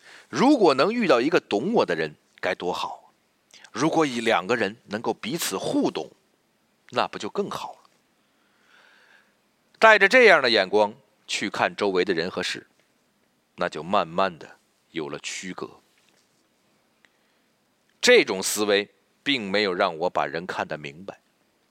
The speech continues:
反而是更变形了。轻易的因为一些细节就判断某个人一定会懂我，我们是一类人，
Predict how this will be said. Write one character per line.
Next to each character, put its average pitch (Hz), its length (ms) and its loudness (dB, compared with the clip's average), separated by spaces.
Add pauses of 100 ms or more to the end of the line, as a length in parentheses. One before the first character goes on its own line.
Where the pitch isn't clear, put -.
(220)
反 - 260 2
而 117 180 2
是 120 140 -6
更 151 300 -4
变 85 240 -6
形 - 160 -10
了。 - 180 -20 (2750)
轻 302 300 4
易 277 120 2
的 151 100 4
因 156 180 0
为 160 140 4
一 165 40 -4
些 175 180 4
细 180 320 0
节 80 220 -2
就 101 160 -2
判 110 280 -2
断 95 160 -2
某 80 220 -6
个 92 100 -4
人 82 220 -4 (120)
一 117 220 -8
定 127 160 -4
会 113 160 -4
懂 98 180 -6
我， 85 240 -4 (680)
我 92 100 -2
们 113 100 -2
是 - 160 0
一 104 220 -4
类 190 140 4
人， 64 240 -6